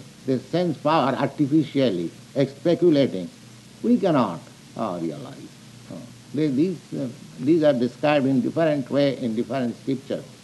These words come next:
Uh, so he can be known। How? That is also described। सेवन मुखे ही जिह्वादौ स्वयमेव स्फुरत्तदा। when you become in a submissive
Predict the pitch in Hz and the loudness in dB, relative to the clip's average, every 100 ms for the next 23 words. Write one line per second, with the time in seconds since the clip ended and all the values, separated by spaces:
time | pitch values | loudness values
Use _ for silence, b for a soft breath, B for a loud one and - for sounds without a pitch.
0 | - - - - - 87 - - - - | -20 -20 -20 -18 -10 -8 -10 -16 -20 -20
1 | - - 165 170 - - 214 196 220 202 | -20 0 2 2 0 -2 0 2 2 2
2 | 185 208 262 165 - - - - - - | 4 8 8 8 2 -12 -20 -20 -20 -20
3 | - 208 233 - - - - - - - | 0 6 6 6 -2 -16 -20 -20 -20 -20
4 | - - - 175 190 160 123 - 92 95 | -20 -2 4 6 6 6 4 0 -6 -6
5 | - 131 123 - - - - - 147 160 | -4 0 0 -2 -16 -20 -20 0 6 8
6 | 160 196 190 180 160 180 156 220 170 104 | 6 4 0 0 2 4 4 2 0 2
7 | 120 113 143 143 147 180 190 139 - 127 | 2 2 0 2 4 4 2 -2 -4 0
8 | 120 127 131 175 196 156 - 127 117 - | 2 2 2 2 2 0 -4 -4 -2 -2
9 | - 78 71 - - - - - - - | -6 -8 -10 -16 -20 -20 -20 -20 -20 -10
10 | - 156 165 175 196 123 131 160 165 113 | 0 2 4 2 2 4 4 6 4 4
11 | 101 135 - - - - - - 151 143 | 0 -8 -14 -20 -20 -20 -10 -2 0 0
12 | - - 135 135 143 190 185 156 | -2 -2 2 4 4 4 6 4